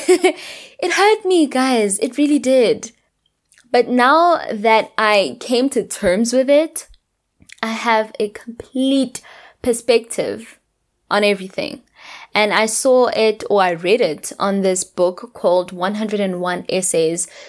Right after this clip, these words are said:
to Change the Way You Think. It is an amazing book. It's by Brianna Weister or Wester. I cannot pronounce the surname,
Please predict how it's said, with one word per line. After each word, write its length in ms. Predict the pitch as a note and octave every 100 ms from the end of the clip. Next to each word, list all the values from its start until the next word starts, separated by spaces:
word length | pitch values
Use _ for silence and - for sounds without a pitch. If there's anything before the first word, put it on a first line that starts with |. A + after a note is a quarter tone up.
| - -
to 120 | G3+
Change 440 | - G#3 F#3+ F#3+
the 160 | - F3+
Way 140 | F3+
You 140 | F3+ E3+
Think. 540 | - G3+ G3 B3+ B3+ -
It 100 | G#3
is 200 | G3 F#3+
an 120 | G3+ G3
amazing 840 | F#3+ F#3+ G3 G3+ G#3 G#3 G3+ F#3
book. 340 | F3 D#3 - - - -
It's 160 | G#3+ G#3
by 180 | G#3 G3
Brianna 840 | G3 F#3+ F#3+ G#3 G#3 G3+ F#3 - _ _ _ _ _
Weister 1000 | F3 E3+ E3 E3+ F3 G3+ - - C4+ C#4+ -
or 180 | F#3+ E3+
Wester. 680 | E3 E3+ - - - G3 - _
I 60 | F#3+
cannot 360 | - G3 E3+
pronounce 380 | - E3 D3+ E3
the 80 | D#3+
surname, 420 | - D3+ - G3